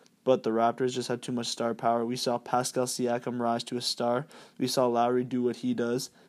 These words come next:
taking the most charges in the N B A, things like that. He's a, obviously we know he's our dog. We need him, and he plays that kind of game with the charges, the fouls, the loose balls, the deflections. Those are the kind of things that he thrives on,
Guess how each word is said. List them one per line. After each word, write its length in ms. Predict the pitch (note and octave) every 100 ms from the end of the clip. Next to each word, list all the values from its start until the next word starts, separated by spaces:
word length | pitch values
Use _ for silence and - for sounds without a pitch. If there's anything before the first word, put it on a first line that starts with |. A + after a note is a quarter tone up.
| _
taking 320 | C3+ B2+ B2
the 60 | B2
most 280 | B2 B2+
charges 640 | - C3+ B2 B2 B2+ C#3+ - -
in 140 | B2+
the 100 | B2+
N 160 | A#2+ B2+
B 160 | A#2+
A, 160 | A#2+ B2
things 260 | B2+ B2
like 180 | B2 A#2
that. 200 | B2 A#2
He's 220 | A#2+ C#3+
a, 100 | C3+ A#2 - - _ - _
obviously 460 | - C#3 C#3+ C#3 C#3
we 80 |
know 80 | C3
he's 240 | B2+ B2+ A#2+
our 100 | A#2+
dog. 380 | A#2 A#2 B2
We 100 | B2+
need 240 | B2 A#2 A#2+
him, 220 | C3+ C#3 - _ - - -
and 120 | -
he 100 | C#3
plays 320 | C3+ - B2+ A#2+
that 160 | A#2
kind 160 | B2 A#2
of 80 | A#2
game 300 | A#2 A#2+ D3 _
with 140 | - -
the 80 | C3
charges, 540 | - B2 A#2 B2 B2
the 100 | B2+
fouls, 460 | - B2+ A#2+ A#2+ B2+
the 80 |
loose 220 | B2+ C3+ C3+
balls, 320 | - B2 C3
the 100 | B2+
deflections. 580 | B2+ - B2 B2 C3+ C3
Those 160 | C#3
are 40 | C#3
the 80 |
kind 240 | C3+ - B2+
of 80 | B2
things 220 | B2 B2
that 120 | A#2
he 100 | C3
thrives 440 | B2 A#2 A#2 B2
on, 220 | C#3 C#3